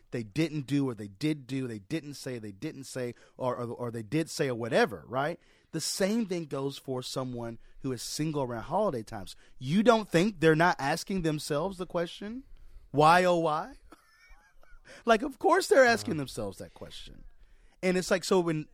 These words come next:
Speaker 2: Even as, okay, s-
Speaker 1: Yeah, go ahead.
Speaker 2: but as an, as an Enneagram eight,
Speaker 1: Yeah.
Speaker 2: you don't even have to have that critical voice
Speaker 1: No.
Speaker 2: for that to, to be there.
Speaker 1: No,
Speaker 2: Hmm.
Speaker 1: yeah. And so, like, and again, and again,
Speaker 2: Yeah.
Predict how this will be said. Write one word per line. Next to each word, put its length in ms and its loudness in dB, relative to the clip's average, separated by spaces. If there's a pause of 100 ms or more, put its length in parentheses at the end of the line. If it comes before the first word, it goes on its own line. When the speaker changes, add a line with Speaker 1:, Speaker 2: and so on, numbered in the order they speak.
Speaker 2:
Even 220 4
as, 140 6
okay, 200 0
s- 100 -4
Speaker 1:
Yeah, 120 -6 (200)
go 100 -6
ahead. 200 -8 (760)
Speaker 2:
but 160 6
as 240 4
an, 220 -2 (420)
as 220 0
an 80 2
Enneagram 520 0
eight, 320 -4 (240)
Speaker 1:
Yeah. 180 -2 (680)
Speaker 2:
you 160 2
don't 100 0
even 140 -2
have 180 2
to 80 -2
have 240 4
that 160 0 (160)
critical 380 2
voice 280 4
Speaker 1:
No. 100 8 (160)
Speaker 2:
for 160 -4
that 440 0
to, 500 0 (760)
to 80 -8
be 160 0
there. 200 -4
Speaker 1:
No, 140 -2
Speaker 2:
Hmm. 220 -12
Speaker 1:
yeah. 160 -10 (640)
And 120 -4
so, 120 8
like, 180 4 (140)
and 100 2
again, 240 2
and 140 -4
again, 320 -2
Speaker 2:
Yeah. 180 0